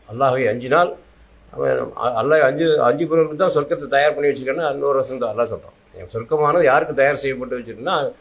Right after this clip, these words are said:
இறைவன் அல்லாஹை அஞ்சு பேருக்கு அப்படின்னு சொல்லிக்காங்க. அதான் நான்கு பண்புகள். அஹ், "நம்பிக்கையாளர்களே, நீங்கள் பொறுமையை கடைப்பிடியுங்கள், இன்னல்களை சகித்துக் கொள்ளுங்கள், ஒருவரை ஒருவர் பலப்படுத்திக் கொள்ளுங்கள், நீங்கள் வெற்றி அடையும் பொருட்டு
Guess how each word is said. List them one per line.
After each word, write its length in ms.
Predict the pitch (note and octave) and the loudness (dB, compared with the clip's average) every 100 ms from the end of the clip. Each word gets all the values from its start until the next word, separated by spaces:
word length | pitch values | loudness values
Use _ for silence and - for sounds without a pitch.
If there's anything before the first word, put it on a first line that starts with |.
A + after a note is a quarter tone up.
| _ - | _ -2
இறைவன் 260 | C3+ D3 | 4 4
அல்லாஹை 240 | A#2+ D3+ C#3+ | 6 4 4
அஞ்சு 220 | A#2+ B2+ | 2 0
பேருக்கு 400 | B2 A2+ F2+ G2+ | 0 0 -2 -6
அப்படின்னு 220 | F#2 F#2 | -6 -10
சொல்லிக்காங்க. 320 | F2 E2 D2+ D2+ | -14 -12 -16 -8
அதான் 200 | G#2+ C3+ | -2 0
நான்கு 400 | G#2+ C#3+ G3+ F#3+ | 2 2 2 0
பண்புகள். 480 | - D3+ D#3 C3+ G2 - _ _ _ _ _ - | 2 2 2 0 0 -8 _ _ _ _ _ -10
அஹ், 140 | A2 G#2+ | -2 0
"நம்பிக்கையாளர்களே, 560 | C#3 D#3+ D#3 D3 D3 F#3+ | 2 2 4 4 4 4
நீங்கள் 220 | F3 C#3 | 2 0
பொறுமையை 460 | A#2 D#3 F3 E3+ | 0 2 4 2
கடைப்பிடியுங்கள், 800 | - D3+ D#3+ D#3 D#3 D#3 G#3+ F3+ | 4 4 2 -2 0 2 2 2
இன்னல்களை 460 | B2 F3 F#3 D#3+ C#3+ | -2 2 2 4 2
சகித்துக் 480 | C#3 C3+ F#3 E3+ D3+ | 2 0 0 -4 0
கொள்ளுங்கள், 340 | D3 D3+ G3+ | 0 2 2
ஒருவரை 420 | C#3+ D#3 E3+ D#3+ | 4 2 2 0
ஒருவர் 320 | D3+ D3 C#3+ | 0 2 2
பலப்படுத்திக் 560 | A2+ C3 D#3 D#3 C#3 D3+ | 2 2 2 -2 -4 -2
கொள்ளுங்கள், 380 | C#3 C3+ C#3 F#3+ | 0 0 -2 -2
நீங்கள் 200 | C#3+ B2 | -2 -4
வெற்றி 240 | A#2 A#2+ | -6 0
அடையும் 220 | E3+ D3+ | 0 0
பொருட்டு 420 | B2+ B2+ A2 A2 | -2 -4 -4 -6